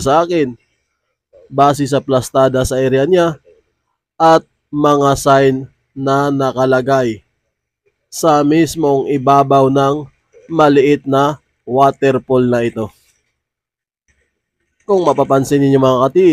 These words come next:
H, may binira sila or may hinukay sila sa mismong bagsakan ng waterfall na yan.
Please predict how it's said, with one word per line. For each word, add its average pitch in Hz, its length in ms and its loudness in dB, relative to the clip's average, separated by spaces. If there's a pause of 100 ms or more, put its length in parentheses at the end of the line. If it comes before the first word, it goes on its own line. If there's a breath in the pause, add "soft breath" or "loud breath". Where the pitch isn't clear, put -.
(100)
H, - 20 -20 (1700)
may 160 240 4
binira 156 480 2
sila 147 320 0
or 165 400 0 (560)
may 156 240 2
hinukay 151 640 0
sila 156 320 0
sa 135 160 -4
mismong 143 400 -4
bagsakan 135 640 -2
ng 151 200 -2 (200)
waterfall 139 720 -2
na 123 160 -2
yan. 110 240 -4